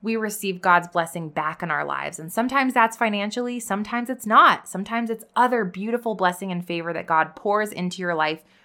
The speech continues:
But it's because we are showing up, doing good works, and believing and trusting that we are here in the right place at the right time for a time such as this, that we are appointed and anointed, and that we are enough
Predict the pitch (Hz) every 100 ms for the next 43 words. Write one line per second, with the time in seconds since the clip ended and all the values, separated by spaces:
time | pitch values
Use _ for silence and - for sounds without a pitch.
0 | _ _ _ _ 196 190 185 185 180 -
1 | 240 240 247 233 - _ 170 165 - -
2 | 226 262 208 190 - _ _ - 185 175
3 | 208 233 214 190 180 - - 185 180 180
4 | 202 220 240 226 226 175 175 185 175 170
5 | 170 156 156 - 214 226 233 - _ -
6 | 180 160 160 196 247 - 208 180 180 -
7 | - _ _ 185 170 175 220 - 190 202
8 | 180 175 175 165 - 226 240 240 214 214
9 | 196 165 165 - 170 160 156 - 220 240
10 | 240 233 208 185 180 190 160 160 120 160
11 | 156 160 165 190 - - -